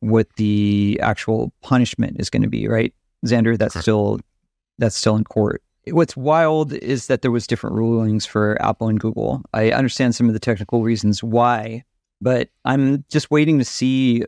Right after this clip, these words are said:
Speaker 1: what the impact is. If Google has to go through some meaningful policy change that reduces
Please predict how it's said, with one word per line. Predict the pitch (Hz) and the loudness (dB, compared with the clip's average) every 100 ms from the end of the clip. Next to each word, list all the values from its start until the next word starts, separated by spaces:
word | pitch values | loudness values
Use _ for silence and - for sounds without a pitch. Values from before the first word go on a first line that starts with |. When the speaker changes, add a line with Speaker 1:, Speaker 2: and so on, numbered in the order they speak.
| - _ - | -8 _ -4
Speaker 1:
what | 117 - | -2 0
the | 117 | -2
impact | 120 135 131 - - - _ - | -2 0 -2 -4 -20 -20 _ -2
is. | 107 92 - - - - | -2 -2 -6 -8 -12 -2
If | 135 127 - _ _ - - | 0 0 -6 _ _ -20 -2
Google | 160 214 226 | 2 4 4
has | 185 - | 0 -2
to | 139 | 0
go | 147 | 0
through | - 131 | 0 -2
some | - 131 123 113 | 2 2 4 4
meaningful | 120 131 131 120 | 4 4 2 -2
policy | - 113 120 - 110 | 0 2 2 2 -2
change | - 107 107 104 113 | 0 2 2 2 0
that | 113 - - | -2 -4 -4
reduces | 110 104 120 - 110 110 107 - - | -2 2 2 2 0 0 -4 -8 -12